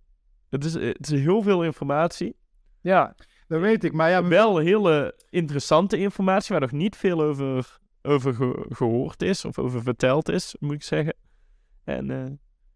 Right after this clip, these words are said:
Speaker 2: En ik denk ook dat de metafoor, want we hadden het hier ook van tevoren heel eventjes over hoe we dit nou kunnen gaan toepassen in het onderwijs en hoe we dit nou een, een mooie benaming kunnen geven. Maar ik vind die metafoor van die vlinder, die maakt het wel,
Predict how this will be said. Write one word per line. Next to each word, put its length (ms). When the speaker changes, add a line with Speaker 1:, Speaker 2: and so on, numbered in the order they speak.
Speaker 2:
En 100
ik 60
denk 200
ook 140
dat 140
de 260
metafoor, 920
want 180
we 60
hadden 240
het 100
hier 260
ook 280
van 140
tevoren 380
heel 160
eventjes 300
over 200
hoe 140
we 60
dit 140
nou 180
kunnen 220
gaan 180
toepassen 560
in 120
het 120
onderwijs 500
en 100
hoe 160
we 60
dit 160
nou 240
een, 300
een 100
mooie 260
benaming 460
kunnen 100
geven. 140
Maar 120
ik 100
vind 140
die 100
metafoor 600
van 180
die 180
vlinder, 560
die 520
maakt 220
het 140
wel, 420